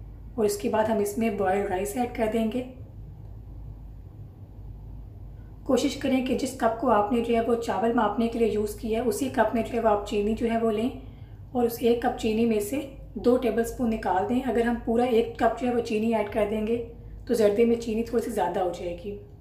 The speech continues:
अगर आप ज़्यादा खाते हैं तो फिर आप एक cup ही ऐड करें। अब मैं इसको medium to high flame पे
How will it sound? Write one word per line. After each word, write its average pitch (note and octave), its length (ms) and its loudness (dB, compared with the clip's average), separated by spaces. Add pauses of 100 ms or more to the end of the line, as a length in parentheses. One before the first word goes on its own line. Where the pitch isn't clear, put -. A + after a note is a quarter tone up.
(300)
अगर A3 160 6
आप G#3 120 6
ज़्यादा A3 320 2
खाते A#3 360 2
हैं - 500 -8
तो A#3+ 80 0
फिर A#3+ 160 0
आप G3+ 180 0
एक G#3 220 4
cup F#3+ 140 -2
ही G3+ 140 -2
ऐड E3+ 200 -6
करें। F3+ 300 -8 (680)
अब A3 120 0
मैं A3+ 100 2
इसको A#3 220 0
medium G#3+ 400 4
to A#3+ 160 0
high G3 220 2
flame G3 360 -2
पे A#3+ 80 2